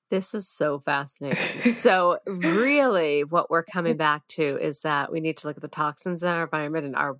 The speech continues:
Speaker 1: role that we can play with that and what we're
Speaker 2: Mm-hmm.
Speaker 1: gonna invite into our house or our bodies. And then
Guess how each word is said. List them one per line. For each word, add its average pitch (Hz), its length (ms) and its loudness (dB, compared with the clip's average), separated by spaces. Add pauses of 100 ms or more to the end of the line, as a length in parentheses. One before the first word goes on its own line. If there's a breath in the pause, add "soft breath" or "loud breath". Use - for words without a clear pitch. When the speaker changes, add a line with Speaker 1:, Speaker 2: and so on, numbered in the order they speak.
Speaker 1:
role 151 340 -4
that 151 140 -2
we 151 80 -4
can 156 100 -10
play 151 220 -2
with 131 140 -2
that 127 340 -2
and 143 180 -10
what 180 140 2
we're 185 100 0
Speaker 2:
Mm-hmm. 160 140 -2
Speaker 1:
gonna 135 120 -4 (220)
invite 143 300 -2
into 147 160 -12
our 135 140 0
house 135 380 -2
or 131 100 0
our 120 60 -4
bodies. 127 540 -4 (400 loud breath)
And 165 140 0
then 151 420 2